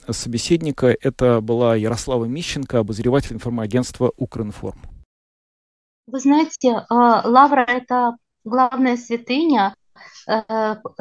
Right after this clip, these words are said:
Speaker 2: главная христианская святыня и Украины, и, я думаю, постсоветского пространства.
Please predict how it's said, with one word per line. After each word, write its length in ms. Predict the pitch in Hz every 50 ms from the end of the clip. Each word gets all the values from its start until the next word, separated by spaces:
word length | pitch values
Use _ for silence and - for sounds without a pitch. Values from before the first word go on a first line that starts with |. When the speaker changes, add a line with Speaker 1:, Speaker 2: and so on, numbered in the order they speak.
| 208 202
Speaker 2:
главная 380 | 214 247 262 262 247 240 185
христианская 600 | - - - 233 - - 226 226 233 240 - 220 214
святыня 640 | 214 - 220 214 - - 240 240 240 233 214 175
и 100 | 196 214
Украины, 720 | 214 190 190 - 220 214 220 226 254 262 254 240 196 175
и, 60 | 208
я 120 | 202 208 214
думаю, 300 | 196 220 220 214 202 196
постсоветского 600 | - 226 226 - - 190 202 196 - - 196 190
пространства. 840 | 190 - 202 202 - - 196 180 170 170 175 - - - - -